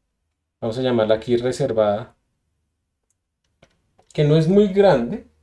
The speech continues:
pero pues sí es apreciable. Y de resto, lo que queda hacia la derecha es para el usuario. Entonces lo que tenemos aquí es para el usuario. Resulta que esa memoria para el usuario se parte en dos cosas. Se parte en algo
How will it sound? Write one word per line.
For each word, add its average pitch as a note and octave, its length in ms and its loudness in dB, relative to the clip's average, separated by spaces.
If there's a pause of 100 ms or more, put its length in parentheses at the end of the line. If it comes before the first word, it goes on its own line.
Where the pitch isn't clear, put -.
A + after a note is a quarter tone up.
(540)
pero B2 160 -2
pues A2+ 180 -4
sí A#2+ 120 -6
es A2 80 -6
apreciable. D3 580 -2 (760)
Y F#3+ 120 2
de A#3 80 10
resto, G3+ 400 6
lo F#3+ 120 2
que E3+ 120 -4
queda D3 180 2
hacia F3 180 2
la F3 100 6
derecha F3+ 440 2
es D#3+ 100 -4
para C#3 200 2
el D#3+ 80 2
usuario. D#3+ 400 2 (260)
Entonces A#2+ 240 -12
lo C3 100 -6
que D3 100 -8
tenemos B2+ 240 -2
aquí D3 280 -4
es C#3+ 120 -4
para A#2+ 240 0
el A#2+ 140 -6
usuario. B2+ 480 -4 (1500)
Resulta F#3 580 4
que E3+ 100 -4
esa D3 140 -2
memoria C#3 380 0
para C#3+ 140 2
el D#3 80 0
usuario D3+ 400 2
se D3 140 -4
parte A#2 440 -4
en B2 180 -4
dos C3 300 2
cosas. - 580 -6 (720)
Se C3+ 140 -6
parte C#3 320 4
en E3 100 4
algo D#3+ 480 2